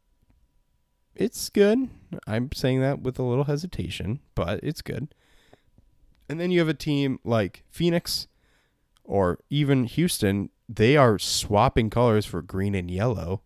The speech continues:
That is surprising. And then Miami's going retro with their eighty-eight version of their classic jersey.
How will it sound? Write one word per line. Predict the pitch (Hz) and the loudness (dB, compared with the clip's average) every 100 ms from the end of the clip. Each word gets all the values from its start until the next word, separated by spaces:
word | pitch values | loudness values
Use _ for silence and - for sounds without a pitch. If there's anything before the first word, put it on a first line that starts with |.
| - | -2
That | 110 123 | 0 0
is | 90 - | -4 -8
surprising. | - - - 65 71 85 107 - _ _ _ _ _ _ _ _ - | -12 -12 -10 -10 -8 -6 -6 -8 _ _ _ _ _ _ _ _ -6
And | 101 | 0
then | 117 123 120 120 _ _ _ _ | 4 6 4 0 _ _ _ _
Miami's | - 107 120 127 131 120 | 0 2 4 4 4 4
going | 120 113 | 4 4
retro | 101 117 123 - 120 127 139 _ _ _ _ _ _ _ - | 4 4 4 8 8 8 2 _ _ _ _ _ _ _ -4
with | 107 | -2
their | - 104 104 107 | 2 4 4 4
eighty-eight | 117 107 107 117 | 2 2 2 2
version | 110 113 107 117 135 - _ _ _ _ _ _ _ _ _ - | 4 4 6 2 0 -8 _ _ _ _ _ _ _ _ _ -4
of | 120 | 0
their | 110 101 | 2 0
classic | 90 - 104 98 95 - | -2 -2 -2 -2 -8 -8
jersey. | - 95 98 104 | -2 -2 0 -2